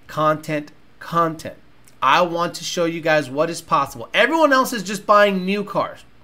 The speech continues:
You know, new C seven, C eight, Mach one, Dark Horse. The, all they're doing is giving you the clout, clout, clout of new stuff. I'm going backwards. And I've told you guys, and I've held true to my word,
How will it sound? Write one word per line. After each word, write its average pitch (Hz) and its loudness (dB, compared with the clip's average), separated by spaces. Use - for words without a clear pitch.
You 135 -8
know, 110 -10
new 208 -2
C 233 -4
seven, 196 4
C 226 -4
eight, 190 0
Mach 208 8
one, 185 4
Dark 196 6
Horse. 170 0
The, 156 2
all 214 8
they're 320 2
doing 247 -2
is 185 -2
giving 214 -4
you 202 -2
the 160 -6
clout, 220 0
clout, 190 2
clout 180 -2
of 151 -6
new 165 -2
stuff. 151 -2
I'm 208 -12
going 359 -2
backwards. 330 -2
And 156 -6
I've 165 -6
told 359 -4
you 233 -4
guys, 127 -4
and 135 -6
I've 123 -6
held 202 -2
true 233 -6
to 220 -8
my 202 4
word, 190 0